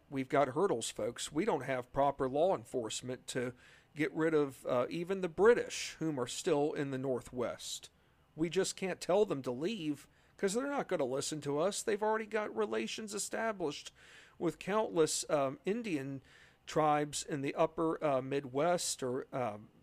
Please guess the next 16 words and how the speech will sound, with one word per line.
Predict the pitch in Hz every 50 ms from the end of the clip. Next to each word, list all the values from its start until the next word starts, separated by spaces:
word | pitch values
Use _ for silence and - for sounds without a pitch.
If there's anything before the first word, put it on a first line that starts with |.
| _ _ - -
like | 202 165 156 139 131 -
what | 160 143
we | 147 143
now | 143 143 143 143
know | 139 139 143
is | 139 131 -
in | 127 123
present-day | - 151 151 147 139 147 - - 185 135 135
Minnesota | 139 139 139 131 - - - 156 147 151 151 135 135
and | 131 113
Wisconsin. | 120 117 - - - - 151 160 185 185 180 - - 202 202 202 190 - - - - - - - - -
They've | - 143 151 151
got | 156 190 151 165 -
relations | 160 143 135 135 139 160 170 - - 175 175 170 165 151 - -
with | 165 156 147 -
Indians | 165 156 156 156 160 160 160 160 165 160 156 - -